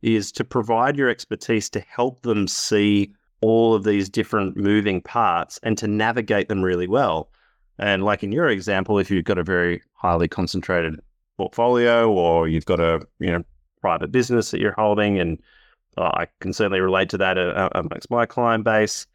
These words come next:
that, you know, you know the risks that you're taking and you, and you're being deliberate and intentional about that. And you,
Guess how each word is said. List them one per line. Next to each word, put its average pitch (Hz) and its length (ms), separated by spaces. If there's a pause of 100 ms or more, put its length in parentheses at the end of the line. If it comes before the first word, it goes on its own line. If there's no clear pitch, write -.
(320)
that, 160 140
you 180 100
know, 175 60
you 175 140
know 175 220
the 170 140
risks 147 360
that 127 120
you're 123 100
taking 120 500
and 92 180
you, 101 240
and 113 180
you're 110 80
being 107 680
deliberate 113 480
and 98 120
intentional 98 580
about 85 300
that. 85 340
And 90 240
you, 87 400